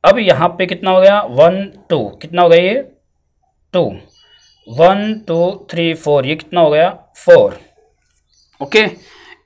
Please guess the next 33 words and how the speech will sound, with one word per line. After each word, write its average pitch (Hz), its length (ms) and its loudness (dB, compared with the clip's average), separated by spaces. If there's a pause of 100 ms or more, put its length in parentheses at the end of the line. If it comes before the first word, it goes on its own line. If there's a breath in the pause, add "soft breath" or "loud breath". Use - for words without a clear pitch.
(180)
ये 208 600 2
सिर्फ - 960 -6
एक 190 260 0
एक 226 160 2
डिजिट 165 400 -2
में, 196 140 -2
ये 190 220 0
भी 208 200 -4 (160)
एक 190 240 0
डिजिट 185 380 -4
है, 185 200 2 (420 loud breath)
ये 170 180 -2
भी 208 300 -4
एक 185 220 0
डिजिट 185 320 -4
में 202 220 -4
संख्या 180 420 -2
है, 202 300 -8 (380 soft breath)
और 180 220 4
ये 160 220 -2
भी 196 120 -6
कितने 202 260 -8
डिजिट 185 300 -6
में 185 100 -6
संख्या, 196 580 -2
एक। 139 360 -4 (360 soft breath)
इसलिए 214 380 -2
इसको 196 360 -4
क्या 190 200 4
नाम 185 240 -2
देंगे 175 200 4
हम, 165 120 -4
वंस। 127 840 -2